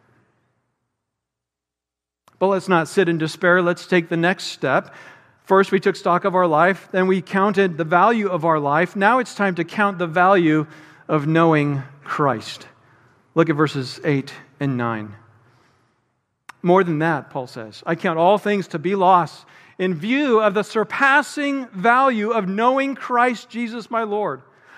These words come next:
for whom I have suffered the loss of all things and count them but rubbish, so that I may gain Christ and be found in Him,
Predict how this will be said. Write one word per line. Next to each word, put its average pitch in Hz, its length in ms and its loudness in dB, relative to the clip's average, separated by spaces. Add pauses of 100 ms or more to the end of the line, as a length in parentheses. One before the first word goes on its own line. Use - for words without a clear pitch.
for 220 220 4
whom 277 280 4
I 240 120 2
have 196 120 -2
suffered 254 480 0
the 208 80 0
loss 214 300 -2
of 196 100 -8
all 311 320 4
things 170 540 -6 (240)
and 196 200 -4
count 233 300 0
them 214 220 -2
but 202 180 2
rubbish, 185 460 0
so 262 280 0
that 180 360 0 (340)
I 226 360 2
may 165 280 -2
gain 165 840 -2
Christ - 720 -2 (340)
and 208 140 0
be 220 100 2
found 285 480 0
in 214 160 0
Him, 135 400 -4